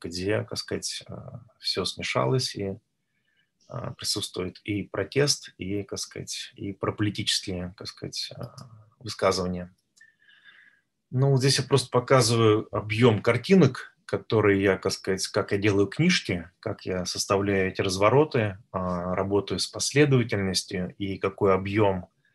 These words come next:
на стене, как сказать, и как вообще происходит работа, чтобы увидеть всю книжку целиком.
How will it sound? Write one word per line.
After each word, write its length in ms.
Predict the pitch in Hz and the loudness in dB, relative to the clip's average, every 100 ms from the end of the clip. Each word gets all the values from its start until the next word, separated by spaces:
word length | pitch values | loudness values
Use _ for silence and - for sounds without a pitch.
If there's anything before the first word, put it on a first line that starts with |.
| _ _ _ _ _ | _ _ _ _ _
на 260 | 104 95 95 | -10 -6 -2
стене, 640 | - - 107 104 104 95 92 | -2 -2 -4 0 0 0 -4
как 100 | - | -10
сказать, 420 | - - - - 85 | -8 -8 -6 -4 -4
и 240 | 87 82 | -8 -8
как 220 | - 95 | -6 -4
вообще 220 | 87 - - | -4 -6 -6
происходит 500 | 95 90 - 87 95 | -4 -4 -2 -2 0
работа, 400 | 98 120 151 113 | 2 2 2 -2
чтобы 320 | - 107 104 | -4 -6 -2
увидеть 280 | 104 98 - | -2 -2 -4
всю 140 | - | -8
книжку 400 | - 104 92 - | -6 -6 -6 -8
целиком. 640 | - 113 123 156 175 180 | -4 0 0 2 0 -2